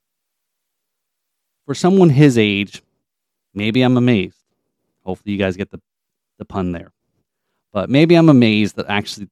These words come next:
to see for myself the members of the Beatles, right? Arguably the most influential band in the history. The Beatles are typically associated with baby boomers, but they transcend generations, as I was talking before.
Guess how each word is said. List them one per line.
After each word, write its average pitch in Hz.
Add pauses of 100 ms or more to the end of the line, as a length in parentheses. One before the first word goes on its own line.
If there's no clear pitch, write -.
to 101
see 104 (640)
for 107
myself 101
the 104
members 101
of 90
the 90
Beatles, 90
right? 95 (600)
Arguably 120
the 104
most 107
influential 123
band 101
in 98
the 95 (140)
history. - (1400)
The 110
Beatles 123
are 104
typically 110
associated 104
with 92
baby 104
boomers, 98
but 92
they 113
transcend 104
generations, 87
as 87
I 90
was 82
talking 82
before. -